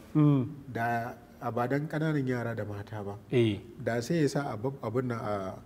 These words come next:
Speaker 2: kunna wuta.
Speaker 1: Na'am.
Speaker 2: Ya ɗauki abin nan bakin wutan, ya je duk waɗanda yake ba sa zuwa sallar isha, a je a bunka wa gidan nasu wuta.
Speaker 1: Wai.
Speaker 2: Kaga kenan me
Speaker 1: Ba, ba, laifi, babban laifi ne da
Speaker 2: Sai
Speaker 1: cewa
Speaker 2: kuma yake goranta musu, yake cewa da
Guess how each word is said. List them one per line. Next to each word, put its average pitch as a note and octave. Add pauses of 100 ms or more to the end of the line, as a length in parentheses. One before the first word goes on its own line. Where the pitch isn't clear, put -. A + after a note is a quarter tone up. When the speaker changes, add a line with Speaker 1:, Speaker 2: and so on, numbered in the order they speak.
(260)
Speaker 2:
kunna D#3+
wuta. A2 (340)
Speaker 1:
Na'am. G3+ (100)
Speaker 2:
Ya -
ɗauki G#2+ (360)
abin A#2
nan A2
bakin G2
wutan, A#2+ (440)
ya G#2+
je A#2+
duk A#2+
waɗanda C#3
yake B2+
ba A2+
sa A2+
zuwa G#2
sallar G#2 (100)
isha, G2 (1120)
a G#2+
je A#2
a B2
bunka A2
wa G2
gidan G#2
nasu F#2+
wuta. F2+
Speaker 1:
Wai. A#2 (640)
Speaker 2:
Kaga B2+
kenan C#3+
me C#3
Speaker 1:
Ba, C3
ba, C3 (300)
laifi, E3
babban C3
laifi C3+
ne B2+
da A2+
Speaker 2:
Sai C#3
Speaker 1:
cewa A#2
Speaker 2:
kuma F3
yake F#3
goranta C#3+
musu, C3+
yake C#3
cewa C3
da B2+